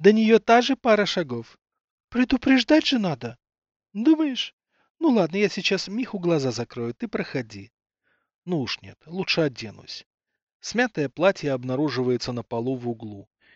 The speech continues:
И его мне сейчас натягивать на себя? А потом весь день ходить? Может, хотя бы после ванной?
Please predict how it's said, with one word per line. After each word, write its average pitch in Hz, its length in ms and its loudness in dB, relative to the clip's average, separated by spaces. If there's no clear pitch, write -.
И 131 100 -6
его 131 300 -2
мне 160 160 -6
сейчас 135 440 -6
натягивать 127 540 -8
на 123 80 -12
себя? 147 400 -2
А 117 100 -14
потом 139 340 -6
весь 135 260 -2
день 147 200 -4
ходить? 135 560 -8
Может, 170 380 -4
хотя 151 320 -6
бы 131 160 -6
после 151 300 -8
ванной? 147 560 -4